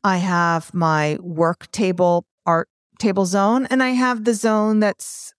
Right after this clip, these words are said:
because it's doubling up as a guest room, I have the bed and the dresser. So you can tackle one zone at a time.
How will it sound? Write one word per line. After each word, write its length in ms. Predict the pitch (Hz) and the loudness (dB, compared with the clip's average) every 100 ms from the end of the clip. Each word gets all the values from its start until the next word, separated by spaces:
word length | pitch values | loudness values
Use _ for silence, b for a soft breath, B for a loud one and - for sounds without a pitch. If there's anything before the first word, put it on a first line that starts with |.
| - | -6
because 320 | 202 196 196 | -2 -2 -4
it's 220 | 185 - | -10 -14
doubling 580 | 190 208 190 196 196 190 | -2 0 2 0 0 0
up 200 | 175 - | -4 -2
as 440 | - 175 175 170 | -2 0 0 -4
a 140 | - 190 | -4 -2
guest 500 | 262 285 220 - - | 0 0 -2 -8 -6
room, 260 | 170 170 | -4 -2
I 60 | 170 | -2
have 260 | 170 165 | -2 -4
the 80 | 165 | -6
bed 460 | 156 170 156 156 156 | -4 0 0 0 -2
and 120 | 175 | -4
the 60 | 170 | -2
dresser. 440 | 226 240 - - _ _ _ _ _ | -2 -4 -8 -12 _ _ _ _ _
So 180 | - 240 | -4 0
you 360 | 220 220 277 320 | 2 4 4 4
can 180 | 349 | 0
tackle 680 | 269 - 214 220 220 208 - | 0 0 0 0 0 0 0
one 360 | 185 185 190 214 | 0 2 2 2
zone 360 | 202 185 175 | 2 0 0
at 140 | 175 208 | -2 -2
a 60 | |
time. 580 | 269 - 170 160 180 269 | -4 -2 0 0 0 0